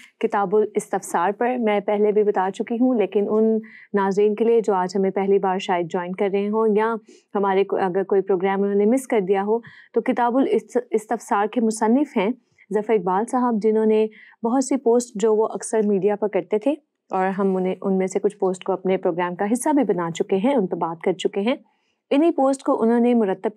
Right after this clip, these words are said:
किया है अपनी इस किताब में, और अब प्रोग्राम के ये तमाम सिलसिले इसी किताब की पोस्ट पर या क्वेश्चंस पर मबनी होंगे।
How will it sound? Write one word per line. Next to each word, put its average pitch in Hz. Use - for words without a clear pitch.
किया 208
है 214
अपनी 190
इस 180
किताब 226
में, 214
और 220
अब 214
प्रोग्राम 202
के 214
ये 208
तमाम 233
सिलसिले 208
इसी 220
किताब 185
की 214
पोस्ट 190
पर 220
या 185
क्वेश्चंस 196
पर 226
मबनी 185
होंगे। 160